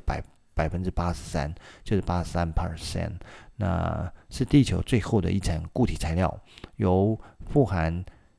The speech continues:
铁镁的硒酸盐岩石所组成。那地壳是固体，但是因为高温高压情况下，硒酸盐仍具有延展性，所以能在长时间内缓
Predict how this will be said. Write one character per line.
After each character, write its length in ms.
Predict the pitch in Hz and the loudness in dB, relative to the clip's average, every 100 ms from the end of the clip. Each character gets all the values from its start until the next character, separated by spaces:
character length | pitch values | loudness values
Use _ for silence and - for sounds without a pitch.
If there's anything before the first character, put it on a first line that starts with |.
| _ - | _ -8
铁 240 | - 110 | -2 2
镁 120 | 123 | 2
的 200 | 82 78 | 2 0
硒 500 | - - - - 120 | -2 -8 -6 0 0
酸 300 | - 110 107 | 2 2 2
盐 260 | 85 78 82 | 2 2 2
岩 180 | 80 95 | 0 0
石 220 | - 82 | 2 2
所 220 | 80 82 | 2 0
组 180 | - 80 | 0 -6
成。 220 | - - 82 - - _ | -6 -8 -8 -14 -20 _
那 340 | 107 101 87 82 - _ _ _ _ _ _ _ | -2 0 0 -4 -12 _ _ _ _ _ _ _
地 220 | - 175 | 4 4
壳 240 | 113 - 85 | 4 0 0
是 180 | - 101 | 0 -2
固 240 | - 110 | 0 0
体， 240 | 90 - - | 0 -4 0
但 180 | 117 104 | 2 2
是 140 | 104 | 0
因 100 | 101 | 2
为 100 | 95 | 2
高 160 | 85 98 | 2 2
温 180 | 101 101 | 2 2
高 160 | 98 | 2
压 120 | 98 92 | 2 2
情 140 | - | -2
况 240 | 90 85 | -2 -2
下， 240 | - 87 78 | -2 -2 -2
硒 180 | - 98 | -4 -2
酸 160 | 101 | 0
盐 220 | 92 82 | 2 0
仍 180 | 80 85 | 0 -2
具 220 | - 117 | 0 2
有 220 | 82 73 76 | 2 0 0
延 140 | 85 104 | -2 0
展 220 | 90 78 | -2 -2
性， 260 | 92 82 | -2 -4
所 220 | 87 95 101 | -4 0 2
以 80 | |
能 180 | 120 87 | 2 0
在 160 | 95 87 | 0 0
长 220 | - 87 | 0 -2
时 140 | - | -2
间 200 | 90 101 | -2 0
内 140 | 117 90 | 0 -2
缓 240 | - 80 | -2 -6